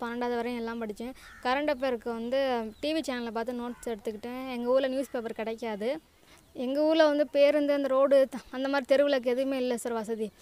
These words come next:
ரொம்ப பின்தங்கிய கிராமமா இருக்கு. இந்த வசதி இல்லாம ரொம்ப வயது, ரொம்ப வயசானவங்க, ஸ்கூலுக்கு போற பசங்கலாம் ரொம்ப கஷ்டப்படுறாங்க. ஏன்னா, அந்த கல் ரோட்ல தான் அவங்க நடந்து போய்கிட்டு இருக்காங்க. பஸ்ஸும் இல்லாதனால வயசானவங்க பக்கத்துல ம-, அங்க ஜி ஹெச்சுக்கு போயிட்டு அவ்வளோ தூரம் நடந்து வர, நிறைய பேர் முடியாம இருந்து நடந்து வரவங்கள பார்த்துருக்கேன்.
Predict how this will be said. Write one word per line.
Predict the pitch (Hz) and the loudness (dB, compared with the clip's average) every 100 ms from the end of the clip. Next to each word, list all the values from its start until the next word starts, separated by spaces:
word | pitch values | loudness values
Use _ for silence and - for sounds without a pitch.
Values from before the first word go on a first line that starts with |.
| - - | -14 -4
ரொம்ப | 254 285 | 0 2
பின்தங்கிய | 277 269 269 269 277 262 | 0 0 0 0 0 0
கிராமமா | 247 240 240 | -2 -4 -4
இருக்கு. | 233 226 277 | -4 -4 -2
இந்த | 269 | 0
வசதி | 262 285 254 | 0 -2 -2
இல்லாம | 269 262 269 | 0 0 -2
ரொம்ப | 254 254 269 | -2 0 0
வயது, | 240 262 277 - - - | 2 2 0 -4 -16 -20
ரொம்ப | - 247 254 277 302 269 | -10 -6 -4 2 4 4
வயசானவங்க, | 247 262 285 269 247 247 247 254 - | 2 0 -2 -2 -2 -2 2 2 0
ஸ்கூலுக்கு | - 320 330 254 | 0 2 4 4
போற | 269 240 | 2 0
பசங்கலாம் | - 254 254 | -4 -4 -2
ரொம்ப | 240 240 | -2 -2
கஷ்டப்படுறாங்க. | 226 - 233 226 226 240 | -4 -6 -4 -4 -2 -4
ஏன்னா, | |
அந்த | 254 262 247 | -4 -4 -2
கல் | 240 247 | 0 2
ரோட்ல | 262 240 247 | 2 0 -2
தான் | |
அவங்க | 247 254 | -4 -4
நடந்து | 240 233 247 | -4 -4 -4
போய்கிட்டு | 233 220 226 | -4 -4 -6
இருக்காங்க. | 220 220 269 - - - | -6 -6 -8 -12 -20 0
பஸ்ஸும் | 254 262 359 349 | 2 4 4 4
இல்லாதனால | 320 311 294 277 | 6 6 4 2
வயசானவங்க | 285 277 285 294 277 262 | 4 4 2 -2 -2 -2
பக்கத்துல | 254 277 277 269 262 | -2 2 2 2 0
ம-, | 247 | -2
அங்க | 233 240 | -2 -2
ஜி | 233 285 | -2 0
ஹெச்சுக்கு | 285 269 233 233 | 0 0 -2 -2
போயிட்டு | 247 247 285 294 262 226 | -2 2 4 4 4 0
அவ்வளோ | 254 | 2
தூரம் | 277 302 | 4 4
நடந்து | 277 247 269 | 4 0 0
வர, | 262 | 0
நிறைய | 233 240 247 | 0 0 0
பேர் | 269 262 | 0 0
முடியாம | 254 262 | 0 0
இருந்து | 254 233 | -2 -4
நடந்து | 247 226 240 | -6 -4 -4
வரவங்கள | 240 226 214 | -4 -4 -6
பார்த்துருக்கேன். | 220 220 220 214 240 | -6 -8 -8 -8 -10